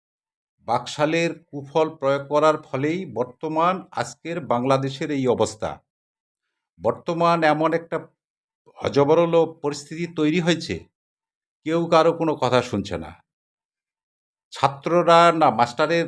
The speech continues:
কথা শুনছে, পুলিশ তার ঊর্ধ্বতন কর্তৃপক্ষের কথা শুনছে, আর্মি তার ঊর্ধ্বতন কর-, আহ, পক্ষের কথা শুনছে, বিচারকের উকিলের কথা শুনছে না উকিল বিচারকের কথা শুনছে,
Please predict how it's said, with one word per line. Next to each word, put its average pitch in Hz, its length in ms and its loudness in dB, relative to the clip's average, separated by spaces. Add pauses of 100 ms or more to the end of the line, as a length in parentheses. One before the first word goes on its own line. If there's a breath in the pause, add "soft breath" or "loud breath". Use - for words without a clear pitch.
(140)
কথা 156 260 0
শুনছে, 175 460 -4 (1400)
পুলিশ 170 300 -2 (120)
তার 147 180 0
ঊর্ধ্বতন 156 420 -4 (300)
কর্তৃপক্ষের 156 600 -10
কথা 165 220 0
শুনছে, 180 600 -6 (520)
আর্মি 147 500 0
তার 156 240 0
ঊর্ধ্বতন 147 520 -8
কর-, 131 320 -4
আহ, 104 460 0 (760)
পক্ষের 151 280 -4
কথা 165 220 2
শুনছে, 175 380 -4 (1080)
বিচারকের 165 800 2 (500)
উকিলের 165 360 -8
কথা 170 240 0
শুনছে 175 460 -4
না 160 140 -2
উকিল 147 520 -6
বিচারকের 151 480 2
কথা 127 240 -2
শুনছে, 95 420 -10